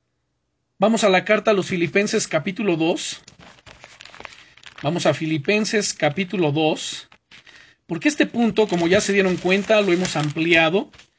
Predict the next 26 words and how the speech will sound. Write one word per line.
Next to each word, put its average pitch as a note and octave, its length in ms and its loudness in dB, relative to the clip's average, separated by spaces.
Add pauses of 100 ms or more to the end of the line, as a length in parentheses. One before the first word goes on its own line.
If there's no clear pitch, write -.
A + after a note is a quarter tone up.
(260)
No E3+ 80 -6
solamente F3+ 540 0
trata F3+ 400 0
aquí F3+ 220 -6
de F3 80 0
escuchar D#3 360 -4
a E3+ 80 2
los C#3+ 300 -4
hijos, G3 360 -2
no E3+ 120 -4
solamente F3+ 540 -2
trata F3 440 0
de D3+ 240 0 (420)
entender E3 480 0
su F3 200 -2
mundo, F#3+ 720 2 (720)
sino F3+ 300 -2
también F3 420 2
a F3+ 100 2
quién G3+ 200 0
estamos F#3+ 320 0
abarcando, F#3+ 640 0
al D#3 240 -6
cónyuge, D3+ 720 -2
que E3 220 4
es - 240 -4